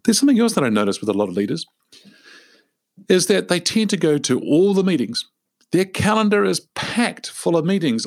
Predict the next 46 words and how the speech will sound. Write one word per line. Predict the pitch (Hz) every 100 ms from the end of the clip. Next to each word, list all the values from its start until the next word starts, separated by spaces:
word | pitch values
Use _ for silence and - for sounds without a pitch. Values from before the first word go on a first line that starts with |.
| -
"I'm | 175 208
really | 208 226 208
busy." | 160 240 196 156 101 -
"Oh | 160
yeah, | 202 247
what | 196
are | 202
you |
doing?" | 190 247 208
"I'm | - 147
going | 170 226 214
to | 190
meeting | 175 254 269 220
after | 151 139 139
meeting | 165 226 220
after | 185 175 -
meeting," | 170 131 107 95
just | 120 -
like | 135 151
I |
said | - 139
in |
my | 135 120
intro. | 98 - - _ _ _ _ _ _ _ _ _
And | 139 143
they | 139
run | 196 233
from | 147 135
email | 131 120 113
to |
email, | 120 117 120 123 -
meeting | 123 120 113
to | -
meeting. | 107 104 113 156 _ _ _ _ _ _ _ -
Their | 156
answers | 202 214 185 151
in |
the | 131 127
emails | 139 127 110
aren't | 110 110
very | 113 107
calculated | - 123 120 113 110
or | 104 110
well | 117 117 104
thought | - 110 139
through, | 95 -